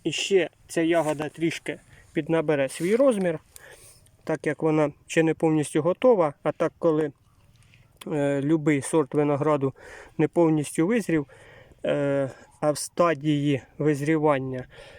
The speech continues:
то ягода ще трішки підростає також. Якось так. Така ось буде вона не в розрізі, плотна, така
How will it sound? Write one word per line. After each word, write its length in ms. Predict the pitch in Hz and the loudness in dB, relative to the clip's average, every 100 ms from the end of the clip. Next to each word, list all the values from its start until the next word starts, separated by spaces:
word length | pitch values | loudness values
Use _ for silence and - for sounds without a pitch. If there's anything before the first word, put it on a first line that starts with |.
| - - | -20 -4
то 300 | 220 254 240 - | 2 4 4 0
ягода 680 | 143 196 170 147 143 131 - - - _ - | 0 2 2 0 -2 -4 -8 -20 -20 _ -16
ще 380 | - - 196 185 _ - - - | -10 -4 -4 -4 _ -20 -20 -10
трішки 460 | 151 175 - 147 139 - | -4 -2 -4 -8 -10 -8
підростає 640 | 139 151 147 - 151 147 | -4 -2 -2 -2 -2 -2
також. 400 | - 123 - - - _ _ - | -4 -8 -10 -18 -20 _ _ -6
Якось 320 | 165 160 151 | -4 -2 -4
так. 260 | - - - - - - - _ _ _ _ _ | -6 -14 -16 -18 -18 -20 -20 _ _ _ _ _
Така 260 | 180 - 151 | -10 -4 -4
ось 320 | 143 - - - - - - - - - _ - - - - - - _ - | -4 -6 -14 -16 -18 -16 -14 -16 -18 -20 _ -20 -20 -20 -20 -20 -20 _ -10
буде 260 | 160 151 147 | -6 -2 -2
вона 280 | 143 143 | -2 -2
не 220 | 143 196 240 | 0 2 2
в 60 | |
розрізі, 580 | 208 180 180 196 175 170 - - _ _ _ _ _ _ _ _ | 2 0 0 -2 -2 -6 -8 -20 _ _ _ _ _ _ _ _
плотна, 480 | - 160 160 - 143 - - - - - - - - _ | -2 2 2 0 -8 -8 -18 -20 -20 -20 -20 -20 -20 _
така 340 | - - 147 | -14 -8 -6